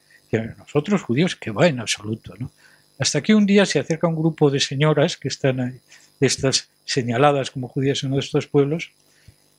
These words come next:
y les dice, "Pero ustedes no rezan, eh, ustedes esa cosa, el Shema Israel,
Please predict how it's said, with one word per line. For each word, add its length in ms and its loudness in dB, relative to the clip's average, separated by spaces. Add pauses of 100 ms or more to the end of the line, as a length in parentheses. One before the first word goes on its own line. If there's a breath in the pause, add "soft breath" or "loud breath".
y 120 0
les 240 0
dice, 500 -2 (500 soft breath)
"Pero 160 0
ustedes 460 0
no 300 0
rezan, 680 0 (460)
eh, 480 0
ustedes 640 -2 (140)
esa 280 -6
cosa, 300 0
el 280 -4
Shema 360 -2
Israel, 680 2